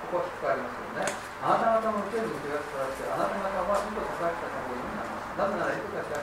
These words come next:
方は、恩知らずの悪人にも憐れみ深いからです。あなた方の天の父が憐れみ深いように、あなた方も憐れみ深く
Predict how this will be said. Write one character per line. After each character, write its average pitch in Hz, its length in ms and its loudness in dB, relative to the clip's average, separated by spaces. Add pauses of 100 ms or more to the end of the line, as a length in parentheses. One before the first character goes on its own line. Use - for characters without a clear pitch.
方 - 80 -6 (240)
は、 - 80 2 (500)
恩 175 220 2
知 240 100 -6
ら 240 140 4
ず 170 100 -2
の 135 80 -2
悪 - 160 -4
人 147 140 -4
に 147 160 -6
も 135 100 -2
憐 151 240 0
れ 165 80 -2
み 160 140 -8
深 151 100 -4
い - 80 -4
か - 80 -6
ら - 80 -6
で - 140 -8
す。 - 160 -12 (100)
あ - 160 -4
な - 60 -4
た 180 180 0
方 180 80 -2
の 175 220 -4
天 220 100 -2
の - 140 -4
父 - 20 -6 (220)
が - 100 -2 (220)
憐 - 20 -2
れ 165 80 -4
み 160 160 -8
深 143 140 -2
い 127 100 -4
よ 110 60 -6
う - 80 -8
に、 - 100 -8
あ - 160 -4
な - 80 -4
た 143 160 -4
方 139 160 -8
も - 80 -2 (140)
憐 - 100 -6
れ 147 80 -6
み 156 140 -8
深 190 100 -8
く 196 80 -10